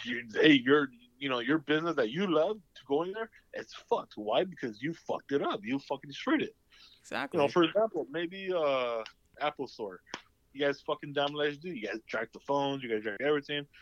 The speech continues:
Speaker 2: Yeah.
Speaker 1: You know, you get an iPhone. Oh, my first source fucked up. Oh, jeez, I wonder why. You know, like, you guys fucked it up. It's like, chill. Like, just jump around, celebrate, tr-, pop champagne. I don't give a fuck. Do something,
Speaker 2: Hell,
Speaker 1: but
Speaker 2: play some music, pop some drinks, and there
Speaker 1: but
Speaker 2: you
Speaker 1: that's
Speaker 2: go.
Speaker 1: why that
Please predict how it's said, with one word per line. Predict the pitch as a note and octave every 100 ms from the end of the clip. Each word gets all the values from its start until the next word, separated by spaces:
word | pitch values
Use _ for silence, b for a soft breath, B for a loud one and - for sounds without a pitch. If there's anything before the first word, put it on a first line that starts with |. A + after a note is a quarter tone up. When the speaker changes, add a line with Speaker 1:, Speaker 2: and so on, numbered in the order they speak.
| B B
Speaker 2:
Yeah. | C#3 C3
Speaker 1:
You | A#2
know, | A2+ A2+ G2 - -
you | C#3
get | B2+ G#2+
an | D3
iPhone. | E3 A2 A2
Oh, | C#3 C3+
my | A2
first | - A2+ -
source | D3+ D3
fucked | - G#2 -
up. | G2+ - -
Oh, | D#3 A#2
jeez, | - B2
I |
wonder | G#2 G#2+
why. | G#2 D#3 A#2+ - - - B B _ _ _
You | F#2+
know, | G2+ A#2 A#2
like, | G#2+ G#2
you |
guys | B2+ C3
fucked | - B2
it | D#3+
up. | D4 - A2+
It's | A#2
like, | G#2+ F#2+ -
chill. | - F#3 A#3+ A2+ _ _ _ _ _ -
Like, | A2+
just | C#3 - -
jump | D#3 D#3
around, | D#3+ D#3 F3+ C3
celebrate, | C#3+ D#3+ D#3+ C#3 G2 - -
tr-, | - - -
pop | - D3+
champagne. | - D#3+ C#3+ D#3+ E3
I | A2+
don't | F3
give | F3+
a | -
fuck. | - D#3+
Do | D3 F3+
something, | F#3+ G#3
Speaker 2:
Hell, | F#3 G#3+
Speaker 1:
but | A2+
Speaker 2:
play | - F#3+
some | G#3 G#3+
music, | G3 G#3 G3+ A3 G#3 -
pop | - F3+
some | - F#3
drinks, | D#3+ F#3 G3 G3
and | C3+
there | C#3
Speaker 1:
but | F#3
Speaker 2:
you | F#3+
Speaker 1:
that's | G3
Speaker 2:
go. | F3+
Speaker 1:
why | F#3+ F3+ -
that | C#3+